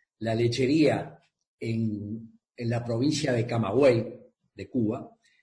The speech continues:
eh, ve-, nos encontramos con una realidad, este, en la cual,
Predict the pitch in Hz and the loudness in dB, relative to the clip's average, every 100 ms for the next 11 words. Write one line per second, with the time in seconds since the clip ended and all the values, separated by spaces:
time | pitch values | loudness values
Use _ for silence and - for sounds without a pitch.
0 | _ _ _ _ - - 123 143 - 147 | _ _ _ _ -20 -8 -4 -2 -2 0
1 | 151 139 135 165 165 156 156 151 143 143 | 2 2 2 2 2 2 4 4 6 6
2 | 151 156 165 143 143 131 120 - 127 123 | 6 4 2 -4 -4 -2 -2 0 2 4
3 | 120 117 131 151 131 95 | 2 0 2 4 4 2